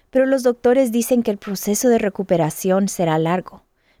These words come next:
Mientras tanto, la familia de ella no tendrá la posibilidad de trabajar.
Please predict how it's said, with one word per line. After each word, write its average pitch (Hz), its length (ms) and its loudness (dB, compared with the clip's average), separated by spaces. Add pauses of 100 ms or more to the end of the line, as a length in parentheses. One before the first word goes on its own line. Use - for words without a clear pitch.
(100)
Mientras 160 380 -4
tanto, 214 360 -2
la 202 120 -2
familia 226 460 2
de 190 160 0
ella 208 240 0
no 214 180 -2
tendrá 220 460 2
la 196 140 2
posibilidad 165 600 -2
de 170 100 2
trabajar. 139 540 -6